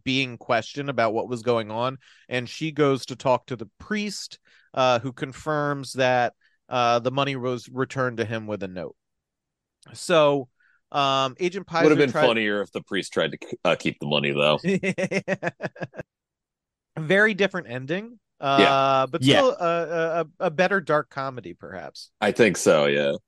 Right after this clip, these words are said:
Speaker 1: So, uh, Pizer get, tries to get Missus Anderson, the bank manager's wife, to identify the Firpo brothers as the bank robbers. She says she can't. Uh, Timmy says that the brothers saved them from getting hurt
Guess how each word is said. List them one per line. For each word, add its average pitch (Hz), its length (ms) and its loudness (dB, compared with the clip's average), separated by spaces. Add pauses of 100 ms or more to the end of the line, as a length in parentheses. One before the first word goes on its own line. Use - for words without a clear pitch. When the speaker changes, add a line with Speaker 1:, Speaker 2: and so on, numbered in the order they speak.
(960)
Speaker 1:
So, 208 500 2
uh, 180 220 4
Pizer 220 380 -4
get, 208 220 -10
tries 175 240 -2
to 170 80 -8
get 160 140 -4
Missus 147 280 -8
Anderson, 156 520 -4
the 127 80 -6
bank 127 260 -4
manager's 123 420 -10
wife, 139 280 0
to 127 80 -2
identify 113 440 -4
the 101 60 -10
Firpo 156 440 -4
brothers 139 440 -2
as 101 100 -18
the 104 100 -20
bank 151 280 -4
robbers. 147 580 -2
She 98 200 -18
says 92 200 -8
she - 140 -20
can't. 156 480 -10 (560)
Uh, 123 640 0 (300)
Timmy 156 520 -2
says 135 480 0
that 127 180 -2
the 123 80 -8
brothers 123 380 -2
saved 143 280 -4
them 135 220 -4
from 120 200 -14
getting 107 260 -4
hurt 190 480 -2